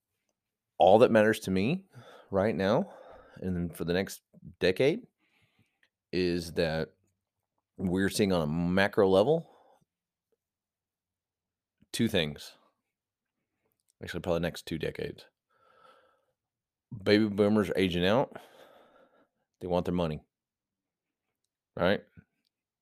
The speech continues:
You'll have a larger transfer of wealth right now, next two decades, than any other time period ever.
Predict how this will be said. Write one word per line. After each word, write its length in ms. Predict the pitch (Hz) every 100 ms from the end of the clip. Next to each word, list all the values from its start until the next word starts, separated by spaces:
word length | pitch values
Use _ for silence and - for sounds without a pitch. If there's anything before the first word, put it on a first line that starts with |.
| _ _ _ _ _ _ _ _ _ _ _ _
You'll 160 | - 92
have 260 | 92 95 -
a 100 | 87
larger 380 | 82 90 98 107
transfer 520 | - 92 95 - 95
of 80 | 85
wealth 360 | 80 90 - 87
right 200 | 85 65
now, 340 | 87 113 151 110 -
next 280 | 101 - -
two 100 | 85
decades, 560 | 92 - 120 123 -
than 340 | 87 85 78 73
any 160 | 90
other 140 | 87 85
time 400 | - 78 80 73 _ _ _
period 240 | 82 80
ever. 240 | 69 65